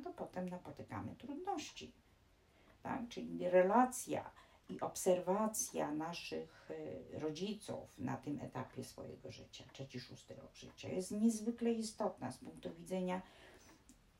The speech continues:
co to znaczy być kobietą, co to znaczy być mężczyzną, niezależnie od naszej płci, tak? Bo możemy być dziewczynką, możemy być chłopczykiem, to mimo wszystko ta mama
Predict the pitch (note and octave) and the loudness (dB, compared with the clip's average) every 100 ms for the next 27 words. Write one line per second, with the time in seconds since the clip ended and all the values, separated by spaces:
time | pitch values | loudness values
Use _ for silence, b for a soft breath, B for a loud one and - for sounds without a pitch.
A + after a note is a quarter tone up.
0 | - - A#3 C4+ A#3+ A#3+ A#3 A3+ - G#3 | -8 2 8 8 10 8 6 0 0 2
1 | G3 F#3+ G3+ A3 A#3 A3 G#3+ G3+ G#3 G#3 | 4 2 2 2 2 2 0 0 -2 0
2 | G3 G3 F#3+ F#3 - G#3 C4 C4+ A#3+ A#3+ | -2 0 0 0 0 4 6 8 8 8
3 | A#3 A#3+ A3+ G#3 G#3 G#3+ - C4+ - D#4+ | 8 6 4 2 -4 -6 -8 -10 -4 0
4 | G#3+ B2+ C3+ C#3+ F3 E3 D#3+ E3 - - | 0 0 -4 -4 -6 -8 -10 -8 -10 -10
5 | - - F3+ E3 D#3+ D3+ C#3 - C#3+ - | -10 -8 -10 -8 -10 -10 -12 -8 -8 -8
6 | - F3+ F#3+ F#3+ F3 F3+ F3+ - A#3+ - | -10 -6 -4 -2 -2 -2 0 0 0 0
7 | F3+ F3 F#3+ F#3 | -2 2 2 2